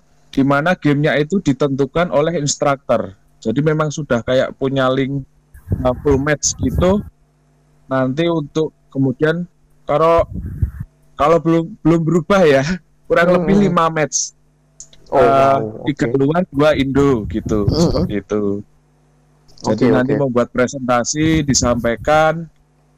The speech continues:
Speaker 1: uh, bagaimana tim A menyerang, tim, eh, tatanan tim A,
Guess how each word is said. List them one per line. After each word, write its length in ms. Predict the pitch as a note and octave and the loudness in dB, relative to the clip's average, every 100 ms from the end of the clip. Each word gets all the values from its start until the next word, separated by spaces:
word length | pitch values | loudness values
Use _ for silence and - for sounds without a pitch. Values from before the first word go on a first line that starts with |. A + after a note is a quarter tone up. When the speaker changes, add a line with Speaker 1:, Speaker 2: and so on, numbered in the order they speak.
| _ | _
Speaker 1:
uh, 480 | A#2 A#2+ A#2+ A#2 B2+ - _ - | -2 2 2 0 -2 -10 _ -4
bagaimana 560 | B2 B2 A#2 A#2+ B2 A#2 | -4 -2 0 0 0 -2
tim 240 | B2 - | -6 -4
A 160 | B2 A#2+ | -4 -2
menyerang, 560 | A#2 A#2+ C#3+ D#3 D3+ | 0 2 2 0 -2
tim, 160 | C#3+ A#2 - - | -6 -8 -12 -2
eh, 160 | C3 B2+ | -2 0
tatanan 560 | - A#2+ B2+ B2 B2 | -2 -2 0 -2 -2
tim 160 | C3 A#2+ - | -4 -6 -4
A, 320 | C3+ C3 | -2 -2